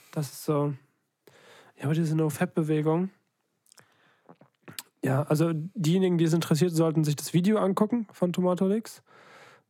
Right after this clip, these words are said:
Und, ähm, tatsächlich ist, äh, sein Testosteronwert um dreiundfünfzig Prozent gestiegen. Nach einem Monat. Und, äh,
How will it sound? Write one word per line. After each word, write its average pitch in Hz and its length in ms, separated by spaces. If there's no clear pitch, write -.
Und, 151 500
ähm, 147 540
tatsächlich 175 540
ist, - 340
äh, 165 300
sein 151 480
Testosteronwert 156 1300
um 156 140
dreiundfünfzig 151 680
Prozent 156 440
gestiegen. 170 400
Nach 160 180
einem 165 160
Monat. 175 440
Und, 160 400
äh, 151 440